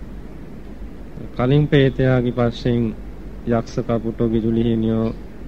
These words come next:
කොට කොටා යනවා වගේ අර මස් ඇදිලි ප්‍රේතයා පිටිපස්සෙනුත්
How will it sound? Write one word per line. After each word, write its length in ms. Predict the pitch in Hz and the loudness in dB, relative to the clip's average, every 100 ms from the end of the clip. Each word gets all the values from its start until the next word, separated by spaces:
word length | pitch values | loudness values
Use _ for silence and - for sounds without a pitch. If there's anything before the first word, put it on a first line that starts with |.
| - - - | -12 -12 -2
කොට 200 | 120 123 | 0 0
කොටා 380 | 117 113 120 117 | 0 2 2 2
යනවා 480 | 113 110 104 101 110 | 2 2 2 2 0
වගේ 280 | 98 107 156 - - - - - - - | 0 0 0 -4 -14 -14 -14 -14 -14 -6
අර 160 | 117 110 | -4 0
මස් 280 | 104 120 - | 2 2 4
ඇදිලි 320 | 160 160 160 | 4 4 4
ප්‍රේතයා 500 | 151 147 139 143 143 | 4 4 4 2 2
පිටිපස්සෙනුත් 880 | 135 131 131 131 131 - 110 147 | 2 0 2 0 0 0 0 0